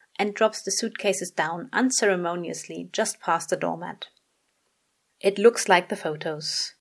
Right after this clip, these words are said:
Thank her, thank someone." Crowley begins scoring the first room, decorated with an eye for rustic minimalism. Exposed wooden beams, a thick burgundy rug.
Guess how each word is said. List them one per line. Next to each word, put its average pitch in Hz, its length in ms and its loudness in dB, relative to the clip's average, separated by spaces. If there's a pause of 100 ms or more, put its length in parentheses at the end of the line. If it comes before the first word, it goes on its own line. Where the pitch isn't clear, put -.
(460)
Thank 214 280 4
her, 208 340 6 (680)
thank 202 220 2
someone." 160 560 -2 (760)
Crowley 247 400 6
begins 190 420 4
scoring 180 500 4
the 165 60 -4
first 180 500 2
room, 165 400 -8 (280)
decorated 170 540 0
with 196 200 2
an 185 100 2
eye 190 160 4
for 190 220 2
rustic 220 420 2
minimalism. 160 800 -2 (360)
Exposed 262 640 2
wooden 185 240 0
beams, 190 640 0 (140)
a 233 40 0
thick 269 280 4 (120)
burgundy 196 440 4
rug. 165 400 0